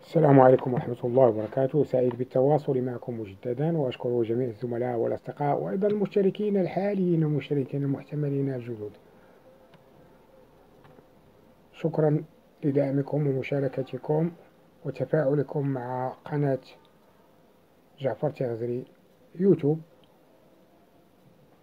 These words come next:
بطبيعة الحال يكون الموضوع ديال الحصة ديالنا دابا هو تطبيق المسطرة أو قانون المسطرة الجنائية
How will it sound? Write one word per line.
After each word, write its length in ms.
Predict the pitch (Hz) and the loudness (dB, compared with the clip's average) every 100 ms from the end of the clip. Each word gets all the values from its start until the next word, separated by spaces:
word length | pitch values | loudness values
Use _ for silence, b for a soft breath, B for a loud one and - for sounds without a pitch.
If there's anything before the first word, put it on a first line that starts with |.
| - - - _ - - - - - - _ _ - | -20 -20 -20 _ -20 -20 -20 -20 -20 -20 _ _ -20
بطبيعة 240 | - 170 143 | 0 4 4
الحال 320 | - 196 202 | 2 2 8
يكون 300 | 175 147 156 | 8 8 2
الموضوع 460 | 147 143 135 156 117 | 2 2 2 2 2
ديال 180 | 135 | 0
الحصة 420 | 127 - 170 160 143 | -2 -2 -4 -2 -2
ديالنا 420 | 135 127 127 127 | -2 -4 -4 -4
دابا 300 | 120 120 147 | -4 -2 -2
هو 560 | 160 131 127 131 151 165 - - - - - | 0 0 -2 -2 -2 -4 -10 -20 -20 -16 -12
تطبيق 680 | 143 - 123 147 170 180 202 - - - _ _ _ - | -10 -6 -2 2 4 2 0 -4 -18 -20 _ _ _ -12
المسطرة 680 | 131 170 165 151 139 135 127 | 0 0 0 -2 -2 -2 -2
أو 80 | - | -2
قانون 400 | - 135 226 190 | -2 -2 2 2
المسطرة 400 | 147 - 139 131 | 2 0 0 0
الجنائية 920 | 120 135 147 131 143 143 139 139 139 | 0 0 0 0 0 0 0 -2 -4